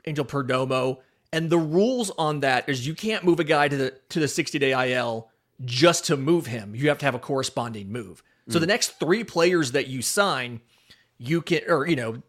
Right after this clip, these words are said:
Speaker 1: you elevate to the, put in the forty-man roster, you can move one of those players. So you have room to add six guys.
Speaker 2: Mm.
Speaker 1: It's just a question of do you or not? And they will. It's just, you gotta wait to see who's available first.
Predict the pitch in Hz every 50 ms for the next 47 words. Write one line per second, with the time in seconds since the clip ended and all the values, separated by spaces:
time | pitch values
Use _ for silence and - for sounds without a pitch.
0 | - 156 147 135 143 151 160 139 135 139 147 151 131 143 139 135 - - 160 135
1 | 120 113 - - - 196 170 147 131 - 147 135 123 123 120 135 143 143 135 -
2 | 110 98 - _ _ _ _ _ - 160 160 - 156 143 139 147 147 135 120 135
3 | 139 139 127 127 117 - - - 147 123 104 101 - 135 160 220 277 302 277 -
4 | - 135 151 202 220 151 220 190 147 127 117 - - - 170 165 - - 151 127
5 | 107 85 - - - - - _ _ _ _ _ 117 110 104 95 95 - _ _
6 | _ _ - 147 143 - 151 - - 123 - 156 147 143 - - 160 139 131 123
7 | 135 131 123 113 - - _ _ _ - 127 120 143 240 277 277 214 139 131 127
8 | 120 117 110 104 104 101 82 78 - - - - _ _ _ _ _ _ - 147
9 | 147 147 143 135 123 - - - 139 165 208 190 156 147 240 262 175 117 107 113
10 | 110 - _ _ _ _ _ - 156 147 - - - 160 151 147 139 - - -
11 | - _ _ _ _ _ _ - 123 143 147 143 156 147 147 135 - 156 147 156
12 | 151 120 135 104 117 135 214 254 170 123 107 - - 110 107 90 - - -